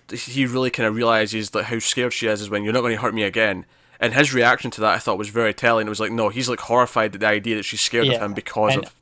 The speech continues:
Speaker 1: because of
Speaker 2: I
Speaker 1: him.
Speaker 2: think that's the moment where I'm like, "No, okay, this is Elliot."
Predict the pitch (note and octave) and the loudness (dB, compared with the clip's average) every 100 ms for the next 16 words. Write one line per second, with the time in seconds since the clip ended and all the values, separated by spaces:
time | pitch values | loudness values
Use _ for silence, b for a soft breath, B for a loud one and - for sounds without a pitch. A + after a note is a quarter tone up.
0 | _ - A2 - C#3+ G#2+ D3+ D3 C3 C#3+ | _ -6 -6 0 0 2 0 0 0 0
1 | - - C#3 B2 A#2 A#2+ B2+ C3+ A#2+ A2 | -2 -10 -6 -2 0 0 -4 -2 2 2
2 | G#2+ G#2+ A2+ A#2+ B2 - G#2 A2 G#2+ G#2+ | 2 -2 -2 0 0 0 -4 -4 -2 -2
3 | G2 F#2+ | -2 -4